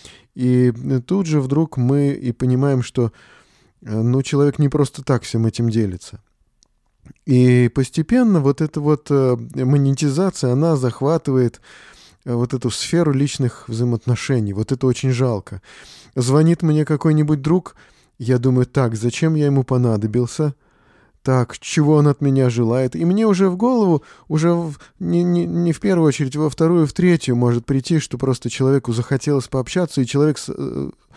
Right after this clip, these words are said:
со-, соскучился. Вот это сейчас очень трудно себе представить. Как это можно соскучиться, как это можно пожелать поговорить без какого-то ц-, без какой-то цели, без какого-то вот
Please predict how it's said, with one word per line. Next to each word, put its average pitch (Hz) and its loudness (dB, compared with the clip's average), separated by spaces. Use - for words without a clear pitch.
со-, 160 -4
соскучился. - -2
Вот 135 2
это 190 2
сейчас 165 -2
очень 160 0
трудно 147 0
себе 113 -2
представить. 117 -4
Как 151 2
это 139 -2
можно 123 2
соскучиться, 131 0
как 135 0
это 127 -2
можно 123 0
пожелать 135 0
поговорить 139 0
без 135 0
какого-то 135 0
ц-, - -12
без 147 -4
какой-то 160 -2
цели, 135 2
без 117 -2
какого-то 135 0
вот 120 -2